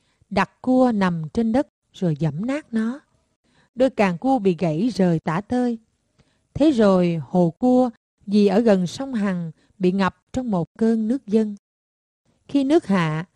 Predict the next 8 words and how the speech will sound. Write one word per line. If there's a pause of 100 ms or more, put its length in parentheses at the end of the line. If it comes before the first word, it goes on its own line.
(300)
nước
rút
từ
hồ
ra
tới
sông
Hằng.